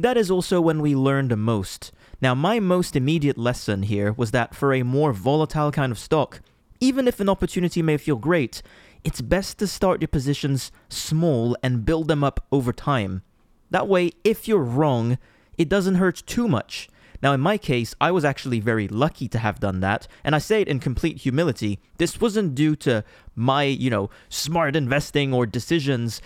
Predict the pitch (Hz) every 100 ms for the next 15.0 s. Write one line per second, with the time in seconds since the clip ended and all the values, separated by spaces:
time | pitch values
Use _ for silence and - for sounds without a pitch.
0 | - 151 208 196 151 165 160 131 135 120
1 | - 135 147 139 123 - 131 120 - 127
2 | 123 120 117 107 117 107 123 120 - -
3 | - - 151 190 208 175 165 156 185 147
4 | 123 123 117 - 156 185 170 147 143 -
5 | 113 131 139 127 139 135 120 120 117 110
6 | - 117 123 120 113 113 165 165 113 107
7 | - - - 131 120 - 135 120 120 -
8 | 113 156 - 95 92 - 143 147 160 147
9 | - 190 175 156 143 123 185 131 104 98
10 | - - 127 131 - 131 135 135 - -
11 | 131 113 135 113 95 _ _ _ _ 120
12 | 131 190 165 135 - 143 147 123 110 113
13 | - 98 107 143 143 123 107 - 139 127
14 | 117 123 113 110 117 107 120 107 92